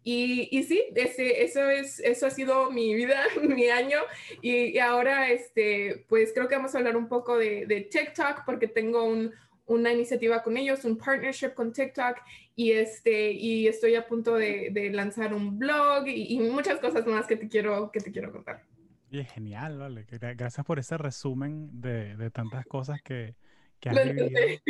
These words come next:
Speaker 2: Y, oye, no, genial, genial, genial. Y, y me encanta cómo, cómo estás consciente de ese, ese cambio tan grande, ¿no? Que estás en,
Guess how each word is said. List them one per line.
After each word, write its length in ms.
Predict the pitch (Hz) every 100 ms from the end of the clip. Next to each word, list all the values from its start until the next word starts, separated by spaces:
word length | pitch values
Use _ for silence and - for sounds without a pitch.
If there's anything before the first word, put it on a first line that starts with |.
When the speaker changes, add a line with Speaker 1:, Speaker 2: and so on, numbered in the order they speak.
| - - 480 - 523 359 -
Speaker 2:
Y, 160 | 226 151
oye, 180 | 147 160
no, 160 | 170 190
genial, 460 | 147 120 127 180
genial, 380 | 131 120 131 151
genial. 400 | 131 127 147 135 -
Y, 320 | 120 120 131 - - -
y 80 |
me 80 | 160
encanta 340 | 170 165 156 196
cómo, 400 | 262 254 180 143
cómo 320 | 147 139 135
estás 220 | - 131
consciente 640 | 180 185 - 180 180 214
de 160 | 185 143
ese, 460 | 127 - 175 151 135
ese 160 | -
cambio 240 | 180 190 202
tan 160 | 117
grande, 380 | 123 165 127 113
¿no? 200 | 139 123
Que 220 | - 110 113
estás 340 | 113 - 123
en, 340 | 156 165 131